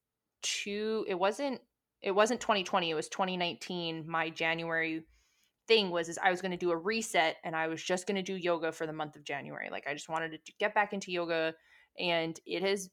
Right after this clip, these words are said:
it, I still do it. And I <laughs> said this to you before. I've been, like, going to the gym and, like, lifting probably since I was, like,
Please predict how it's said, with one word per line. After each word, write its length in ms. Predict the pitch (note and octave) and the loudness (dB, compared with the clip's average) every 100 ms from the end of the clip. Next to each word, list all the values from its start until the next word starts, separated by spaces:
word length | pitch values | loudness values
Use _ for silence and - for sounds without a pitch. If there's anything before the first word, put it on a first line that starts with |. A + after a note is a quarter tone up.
| - | -6
it, 300 | F3+ E3+ - - | -2 -2 -4 0
I 160 | E3+ G3+ | 4 4
still 360 | - - F#3+ | 2 0 0
do 240 | F3+ - E3 | 0 -4 0
it. 160 | G3 - | 0 0
And 280 | F3 E3 D#3+ | -4 -4 -4
I 80 | E3+ | -6
<laughs> 20 | |
said 160 | - F#3 | -6 -8
this 180 | E3+ - | -8 -6
to 100 | F3 | -6
you 80 | D#3+ | -6
before. 440 | D#3+ E3 E3+ F#3 - - - - | -6 -4 -4 -4 -10 -20 -10 4
I've 200 | A3+ F4 | 4 6
been, 100 | F#4+ | 2
like, 200 | F#3+ F#3+ | 0 2
going 260 | F#3+ F#3+ F#3 | 2 2 0
to 60 | |
the 100 | E3 | -4
gym 320 | D#3+ E3 E3 E3 | -4 -4 -2 -4
and, 100 | D#3 | -6
like, 160 | D#3 | -8
lifting 680 | E3 D#3+ D#3+ E3+ D#3+ E3 D#3+ D#3 _ _ _ _ _ _ _ _ - - | -6 -4 -4 -4 -4 -4 -8 -12 _ _ _ _ _ _ _ _ -20 -6
probably 200 | - G3 | 0 0
since 140 | C4 A3+ | 0 2
I 80 | F3+ | 2
was, 120 | E3+ | 2
like, 220 | - - | -4 -10